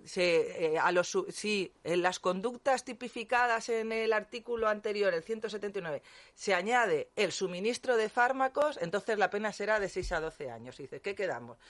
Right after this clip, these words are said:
¿Suministro de fármacos es cinco a diez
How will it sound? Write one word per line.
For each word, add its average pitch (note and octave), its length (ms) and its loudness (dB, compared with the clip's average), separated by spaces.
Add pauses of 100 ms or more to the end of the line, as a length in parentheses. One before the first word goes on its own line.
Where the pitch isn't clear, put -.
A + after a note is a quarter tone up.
¿Suministro G3+ 580 -2
de G#3 100 0
fármacos G3 580 -2
es F3 180 -8 (220)
cinco G#3 340 -2
a F3 80 4
diez B3 260 -2